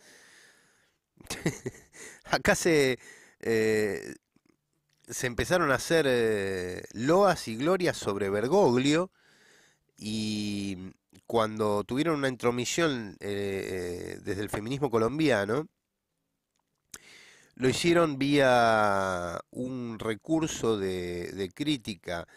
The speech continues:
a un sector político con el cual, eh, transaron antes, se pelearon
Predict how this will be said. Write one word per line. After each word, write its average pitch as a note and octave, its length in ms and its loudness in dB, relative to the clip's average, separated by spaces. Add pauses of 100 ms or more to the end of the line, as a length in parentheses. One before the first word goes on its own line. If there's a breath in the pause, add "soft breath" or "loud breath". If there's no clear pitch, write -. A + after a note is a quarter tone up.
(680 soft breath)
a G#2 140 2
un C#3 180 -2
sector B2+ 340 -2
político C#3 460 -2
con C#3+ 160 0
el D3+ 120 -2
cual, G3 420 2 (220)
eh, G#2+ 580 -2 (240)
transaron C3 640 -2 (160)
antes, A3+ 640 -2
se - 220 -8
pelearon F3+ 600 2